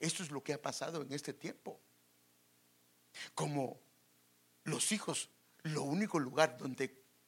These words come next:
danzaban y cantaban era en la iglesia.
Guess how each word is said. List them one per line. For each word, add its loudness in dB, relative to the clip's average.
danzaban 2
y -8
cantaban 0
era 2
en -2
la -8
iglesia. -6